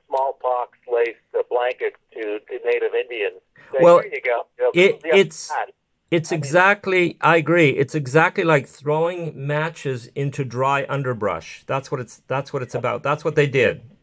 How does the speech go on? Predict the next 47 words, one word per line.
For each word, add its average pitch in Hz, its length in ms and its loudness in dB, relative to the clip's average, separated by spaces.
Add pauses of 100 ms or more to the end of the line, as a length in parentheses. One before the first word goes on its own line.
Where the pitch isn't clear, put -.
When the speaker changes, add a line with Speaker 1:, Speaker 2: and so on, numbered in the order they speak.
Speaker 2:
That's 135 260 -4
what 135 120 -2
they 131 100 2
did. 113 260 0 (480)
Speaker 1:
We 143 60 -4
have 156 200 -2
to - 60 -18
get 156 220 -4
you 139 80 -4
on, 131 200 -2
but 127 100 -4
there's - 200 -6
so 170 140 0
much 170 180 -4
to - 60 -18
talk 131 360 -4
about 123 260 0
with 113 180 0
you, 117 160 -2
and 113 80 -4
I'm 110 160 -6
sorry 147 200 -2
that 127 80 2
we 120 100 -4
ran 113 200 -2
out 113 160 -2
of 101 100 -6
time. 113 300 -4 (440)
But, 117 280 -4
uh, 113 100 0
can 139 120 -6
we 139 80 -4
get 160 180 -4
you 151 80 -6
back 135 460 -6 (260)
as - 140 -20
soon 135 160 -8
as 123 160 -10
possible? 123 560 -2 (180)
Speaker 2:
Sure. 147 640 6 (1040)
Speaker 1:
Thank 143 200 -4
you 127 160 -16
so 139 180 -2
much. 110 260 -4
Really 120 180 -6
appreciate 104 640 -6
this. 92 220 0